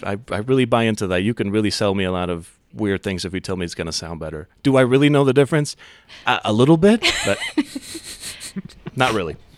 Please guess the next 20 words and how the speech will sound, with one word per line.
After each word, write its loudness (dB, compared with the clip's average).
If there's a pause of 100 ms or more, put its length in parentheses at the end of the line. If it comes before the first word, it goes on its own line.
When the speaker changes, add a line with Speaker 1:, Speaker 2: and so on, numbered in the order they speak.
(120)
Speaker 2:
I -10
think -6
it -12
sounds -10
better. -8 (200)
<laughs> -6 (120)
Speaker 1:
But -10
this -4
is -2
a 2
fun 0
one 2
Speaker 2:
All 2
right. -6
Speaker 1:
for -2
the -2
record -4
collectors. -8
Speaker 2:
Yes. -8
Speaker 1:
Um, -2